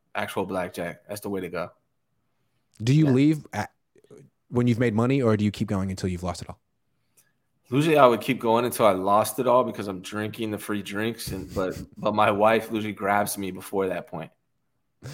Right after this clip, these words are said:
Speaker 2: Thomas Billup says, "Does Trey not get first team reps now because Kyle knows he's starting preseason with the backups?"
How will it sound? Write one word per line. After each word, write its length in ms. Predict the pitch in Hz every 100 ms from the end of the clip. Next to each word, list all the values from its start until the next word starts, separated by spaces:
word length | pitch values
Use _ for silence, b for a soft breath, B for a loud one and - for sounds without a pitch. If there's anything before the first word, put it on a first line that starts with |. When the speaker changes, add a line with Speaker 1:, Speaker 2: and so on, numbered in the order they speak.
| B B B B B
Speaker 2:
Thomas 320 | - 120 127 98
Billup 300 | 120 123 113
says, 160 | 117
"Does 160 | 117 -
Trey 220 | - 131
not 160 | 143 127
get 140 | 135
first 240 | - 123
team 160 | - 120
reps 220 | 107 113
now 100 | 120
because 260 | 113 117 110
Kyle 260 | - 104 110
knows 180 | 107
he's 100 | 104
starting 240 | - 95 98
preseason 360 | - 101 104
with 80 | 107
the 80 | 92
backups?" 560 | 95 92 - 65 -